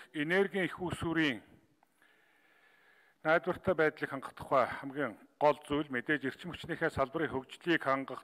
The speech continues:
дотоодоос эрчим хүчээ хангах төлөвлөлт, хөгжлийн бодлого, за, шинэ их усүрүүдийн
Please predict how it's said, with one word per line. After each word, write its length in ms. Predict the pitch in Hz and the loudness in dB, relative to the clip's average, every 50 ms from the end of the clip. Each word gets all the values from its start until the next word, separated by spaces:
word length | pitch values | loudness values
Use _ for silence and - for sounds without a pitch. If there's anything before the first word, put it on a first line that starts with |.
| - | -8
дотоодоос 480 | 135 120 - 175 175 170 175 160 - - | -8 -4 -2 0 0 2 0 0 0 0
эрчим 320 | 165 147 - - - 156 143 - | -2 -2 -2 -4 -8 -14 -14 -12
хүчээ 180 | - - 170 | -4 -2 -2
хангах 480 | 123 127 135 135 120 127 - - - - _ _ _ - - - - _ _ _ _ _ _ _ _ _ _ _ _ _ _ _ _ _ _ _ _ - | 0 0 0 -2 -4 -6 -8 -10 -12 -16 _ _ _ -20 -20 -20 -20 _ _ _ _ _ _ _ _ _ _ _ _ _ _ _ _ _ _ _ _ -4
төлөвлөлт, 800 | - 160 165 156 190 185 185 160 147 175 170 - - - _ - - - - - - - - - - - | -2 0 0 0 0 -2 -2 -2 -2 -2 -2 -2 -4 -12 _ -10 -10 -10 -10 -12 -18 -20 -20 -16 -10 -8
хөгжлийн 580 | 160 156 143 - - - - 190 180 175 165 | -8 -8 -8 -12 -14 -8 -4 -4 -4 -2 0
бодлого, 560 | 143 151 147 147 - - - - 165 139 - - - - - - _ _ _ _ _ _ _ _ _ - | 2 2 2 2 0 -4 0 0 0 0 0 -6 -20 -20 -20 -20 _ _ _ _ _ _ _ _ _ -6
за, 220 | 139 135 131 127 - | -4 -2 -2 -2 -4
шинэ 240 | - - 208 196 175 - | -4 -4 -4 -4 -6 -6
их 100 | - - | -6 -6
усүрүүдийн 800 | 175 156 - - 175 165 160 160 - - 160 151 143 135 131 | -6 -6 -4 -4 -2 -2 -2 -4 -4 -2 -2 0 0 -2 -4